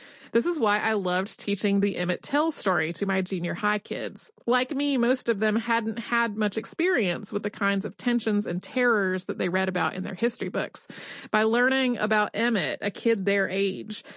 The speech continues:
and both seeing and hearing what happened to him, thanks to Mamie's insistence that those pictures be published, I watched the light bulb turn on for many of these kids.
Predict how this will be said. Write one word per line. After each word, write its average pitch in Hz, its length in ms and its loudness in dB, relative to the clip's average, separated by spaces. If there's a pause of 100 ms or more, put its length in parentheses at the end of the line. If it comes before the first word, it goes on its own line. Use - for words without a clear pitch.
(120)
and 196 100 0
both 185 220 2
seeing 254 420 2
and 180 120 -2
hearing 214 240 2
what 180 120 -2
happened 254 440 2
to 247 80 0
him, 208 340 2
thanks 196 280 -2
to 202 100 -2
Mamie's 185 340 2
insistence 220 800 0
that - 160 -6
those 175 180 -2
pictures 196 380 -2
be - 100 -8
published, 196 500 0
I 214 120 -2
watched 214 320 0
the 208 80 -2
light 233 260 0
bulb 196 300 0
turn 214 200 2
on 247 280 2
for 190 160 -2
many 190 180 0
of 185 80 2
these 180 220 -6
kids. 220 560 -2